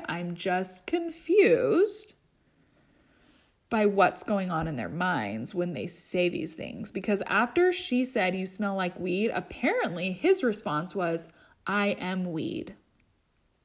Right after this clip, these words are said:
And then Megan says, he disappeared like a ninja in a smoke bomb. Like, I,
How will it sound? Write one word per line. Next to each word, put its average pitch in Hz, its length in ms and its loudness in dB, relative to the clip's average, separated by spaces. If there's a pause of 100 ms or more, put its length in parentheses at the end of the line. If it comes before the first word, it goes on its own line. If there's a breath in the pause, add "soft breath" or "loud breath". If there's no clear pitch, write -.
(800 loud breath)
And 214 220 6
then 233 500 6
Megan 190 300 2
says, 175 420 0 (480 soft breath)
he 240 160 4
disappeared 254 800 4
like 190 220 0
a 190 60 0
ninja 226 640 2
in 202 120 0
a 196 40 0
smoke 190 500 -2
bomb. - 260 -2
Like, 247 360 4
I, 427 520 12